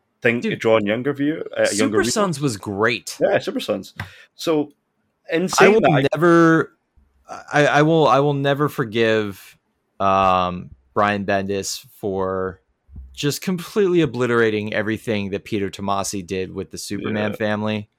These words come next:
Speaker 2: Um,
Speaker 1: That was when they combined the two Supermen into one and all that stuff, and,
Speaker 2: N-,
Speaker 1: and brought
Speaker 2: Tomasi
Speaker 1: back
Speaker 2: was,
Speaker 1: the
Speaker 2: yeah, Superman Reborn
Speaker 1: Yeah.
Speaker 2: and, uh, the Oz Effect.
Speaker 1: Oh, some great
Speaker 2: and
Speaker 1: stuff there, by the way.
Speaker 2: And then,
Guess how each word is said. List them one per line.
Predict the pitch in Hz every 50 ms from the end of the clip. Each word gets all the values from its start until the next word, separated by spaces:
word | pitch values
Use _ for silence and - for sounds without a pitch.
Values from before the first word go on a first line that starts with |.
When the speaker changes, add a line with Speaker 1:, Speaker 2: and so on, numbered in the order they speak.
| _ _ _ - - - - - - -
Speaker 2:
Um, | 92 92 90 90 90 87 87 87 - _ _ _ _ _ _ - 117 -
Speaker 1:
That | - 120 104 117
was | 117 110
when | 113 113 110
they | 107 107 104
combined | - - 104 95 104 104 104 101
the | 98 -
two | 101 98
Supermen | 104 107 92 107 101 98 95
into | 98 95 - - 98
one | 98 98
and | 98 98 98
all | 101 98 98
that | 104 101
stuff, | - - 98 95 95 92 - -
and, | 101 92 90 90
Speaker 2:
N-, | 156 156 151 -
Speaker 1:
and | - 92 90 - 160 151 -
brought | - - -
Speaker 2:
Tomasi | 165 165 160 165 196 196 -
Speaker 1:
back | 226 202
Speaker 2:
was, | 180 175 147
Speaker 1:
the | 131 131
Speaker 2:
yeah, | 113 -
Superman | - - - 127 123 135 131 127 123
Reborn | 120 123 120 101 90 107 110 110 110 110 110 110 110 110 107 110 -
Speaker 1:
Yeah. | - 95 101 95 95 95 95 95
Speaker 2:
and, | 95 92 92 92 85 -
uh, | 101 95 95 95 92 92
the | 95 107 -
Oz | 98 110 110 110 104 107
Effect. | 107 - - - 110 107 107 107 107 101 - _ - - 131
Speaker 1:
Oh, | 123 107 92 90 90 87 85
some | 87 85 87
great | 87 120 120
Speaker 2:
and | 95
Speaker 1:
stuff | 90 90 104 98 - -
there, | 95 95 92
by | - -
the | 101 98 -
way. | 92 92 92 - _ _ _ -
Speaker 2:
And | 151 156 156
then, | 156 160 160 160 160 156 156 151 117